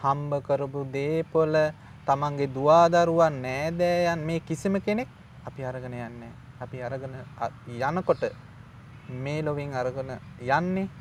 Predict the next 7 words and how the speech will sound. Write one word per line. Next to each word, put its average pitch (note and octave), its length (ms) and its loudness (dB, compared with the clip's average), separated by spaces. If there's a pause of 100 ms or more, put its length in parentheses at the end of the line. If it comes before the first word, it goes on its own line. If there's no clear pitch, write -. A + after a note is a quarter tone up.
(100)
අපි - 160 -12
කරපු C3 460 -4 (680)
පින් B2+ 300 -6
දහම් B2 320 -8 (600)
හොඳ D3 200 -2 (260)
නරක B2+ 320 -2 (560)
පමණයි. A2 340 -8